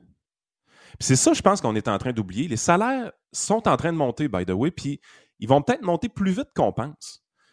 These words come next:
Si vraiment la boucle inflationniste est partie pour de vrai, là, les, les coûts montent, les salaires montent, les coûts montent, les salaires montent, les coûts montent, les salaires montent. Écoute, j'ai jamais fait ça. J'ai augmenté mon staff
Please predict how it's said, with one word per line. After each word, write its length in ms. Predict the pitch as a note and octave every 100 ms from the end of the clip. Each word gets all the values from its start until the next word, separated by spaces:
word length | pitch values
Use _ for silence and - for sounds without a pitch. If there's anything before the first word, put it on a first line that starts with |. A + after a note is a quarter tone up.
| _ _ _ _ _ _
Si 280 | - - -
vraiment 320 | C4+ G#3+ A3+ D#4+
la 120 | D3
boucle 280 | B2 F#3 D3
inflationniste 680 | G2+ A2 G2+ G2+ A2+ -
est 60 | G#2
partie 360 | - - -
pour 140 | D#3 A2
de 80 | F#2
vrai, 300 | E2+ G2 F#2+
là, 100 | - - _ _ _ _
les, 280 | - A2 G#2 _ -
les 200 | G#2+ G#2+
coûts 200 | - D#3+
montent, 420 | C#3 C#3+ D3 C#3+ -
les 80 | G2+
salaires 320 | A#2+ A#2+ A2
montent, 240 | G#2+ A2+
les 80 | A2+
coûts 140 | -
montent, 220 | B2+ C3+ B2+
les 60 |
salaires 280 | G#2 G2+ F#2+
montent, 200 | G#2+ B2+
les 80 | G2
coûts 120 | -
montent, 240 | A#2 C#3
les 60 | G#2
salaires 280 | A2 F#2 E2
montent. 200 | F#2+ - _ _ _ -
Écoute, 200 | G#2+ A3
j'ai 80 | C3
jamais 220 | E3 G#3+
fait 180 | E3 -
ça. 160 | A3 G#3 _ -
J'ai 120 | G#2+
augmenté 440 | A2+ C#3+ D3 D3
mon 220 | G3 D3+ B2+
staff 580 | - C#3+ E3 G3 -